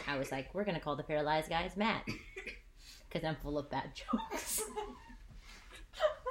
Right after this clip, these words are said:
But what was this idea is that they were carrying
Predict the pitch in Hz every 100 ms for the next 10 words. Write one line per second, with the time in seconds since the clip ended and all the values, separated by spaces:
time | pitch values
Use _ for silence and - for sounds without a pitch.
0 | 523 - 415 - - - 175 202 190 214
1 | 202 208 190 - - - - - - 202
2 | 214 220 190 190 190 180 170 165 - 175
3 | 151 170 160 - 185 180 196 202 226 -
4 | - - - 208 226 226 190 165 156 156